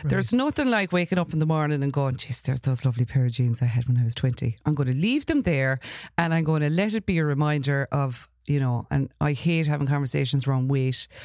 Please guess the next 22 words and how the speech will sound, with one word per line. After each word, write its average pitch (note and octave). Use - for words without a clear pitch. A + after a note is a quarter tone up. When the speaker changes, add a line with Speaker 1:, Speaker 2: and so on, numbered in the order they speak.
Speaker 1:
with D#3
clothing, C#3+
but C#3+
the D3+
reality C#3
is C3+
a C3+
lot C#3
of B2+
Irish C3
women B2+
are B2
absolutely C3
allergic C3
to -
the B2+
tag C3+
number. C3+
They're, C#3
they C#3+
don't D3
want C#3